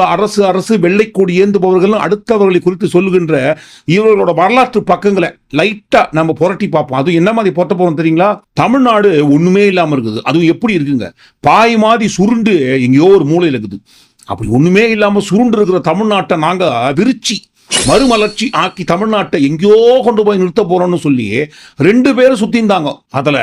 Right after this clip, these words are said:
நம்ம ஆளுமை எடப்பாடி ஐயா அவர்கள் வரலாற்றை அடுத்து பார்ப்போம்.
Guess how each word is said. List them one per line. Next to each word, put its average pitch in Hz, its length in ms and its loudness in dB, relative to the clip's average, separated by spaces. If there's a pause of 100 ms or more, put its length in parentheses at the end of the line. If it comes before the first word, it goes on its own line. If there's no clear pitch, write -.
(300)
நம்ம 135 220 -2
ஆளுமை 202 360 0 (120)
எடப்பாடி 196 420 0
ஐயா 175 300 0
அவர்கள் 160 320 -2
வரலாற்றை 147 480 -2 (100)
அடுத்து 156 340 -4
பார்ப்போம். 123 460 -8